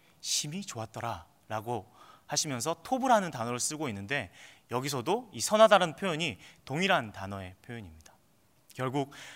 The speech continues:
다윗도 그 하나님께서 그 천지 만물을 지으신 것을 보시면서 너무나도 기뻐하는 그 감정이 동일하게 다윗에게도 들었던 것 같아요.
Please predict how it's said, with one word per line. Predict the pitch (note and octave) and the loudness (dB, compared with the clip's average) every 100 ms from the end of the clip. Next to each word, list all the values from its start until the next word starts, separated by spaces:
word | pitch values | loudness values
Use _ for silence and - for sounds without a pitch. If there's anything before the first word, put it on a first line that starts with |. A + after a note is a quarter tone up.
| - - | -16 0
다윗도 | B2+ D#3 - F#3+ C#4+ - - _ _ _ _ _ _ _ _ _ _ _ _ _ _ | 2 2 2 0 0 -10 -20 _ _ _ _ _ _ _ _ _ _ _ _ _ _
그 | - | -4
하나님께서 | D3+ G#3+ G#3 G3+ G3 F3+ F#3 F3+ F3 - - | 8 8 8 4 0 4 6 6 4 -16 -14
그 | D#3+ | -6
천지 | - A#3 G#3+ G3 | 2 2 4 2
만물을 | D3+ F3 A3 G3 | 4 6 6 4
지으신 | E3 F#3 G3 F3 | 2 0 0 0
것을 | E3 E3+ | -2 -2
보시면서 | C3+ C3+ D#3+ D3 D3+ D3 D3 - - - | -4 -2 -2 0 0 0 -2 -18 -8 2
너무나도 | E3+ A#3+ A#3 G3 | 4 8 6 6
기뻐하는 | - D3 F#3+ F3 E3+ D#3+ | -8 0 6 8 6 -2
그 | - F3 | 0 0
감정이 | - C3+ D3 C#3+ F#3+ A2 F2+ - _ _ - _ - | -2 -2 0 0 0 -2 -6 -20 _ _ -20 _ -4
동일하게 | D#3 G#3+ G3 C#3+ G3+ - - _ _ _ _ _ _ _ - | 4 10 10 8 0 -2 -20 _ _ _ _ _ _ _ -2
다윗에게도 | C3 C#3 C#3+ B2+ | 0 2 0 -2
들었던 | - C3+ - G#2+ | -2 -4 -2 -6
것 | G2+ | -6
같아요. | D#2 - | -12 -20